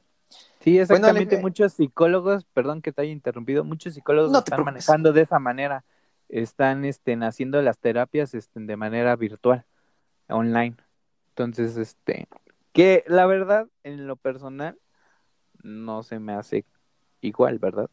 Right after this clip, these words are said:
Speaker 1: O no es la misma manera de trabajo. ¿Por qué? Porque, pues, no estás viendo su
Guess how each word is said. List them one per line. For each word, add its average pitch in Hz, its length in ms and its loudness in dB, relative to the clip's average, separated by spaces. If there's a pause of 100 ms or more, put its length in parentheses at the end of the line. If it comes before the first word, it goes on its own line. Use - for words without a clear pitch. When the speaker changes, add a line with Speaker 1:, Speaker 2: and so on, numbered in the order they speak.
Speaker 1:
O - 120 -12
no 107 200 -6
es 107 100 -6
la 101 100 -4
misma 101 280 -8
manera 101 320 -4
de 95 100 -6
trabajo. 113 560 2
¿Por - 160 -18
qué? 110 200 2
Porque, - 460 -18
pues, - 120 -20
no 107 120 -10
estás 107 260 -6
viendo 107 260 -8
su 107 280 -8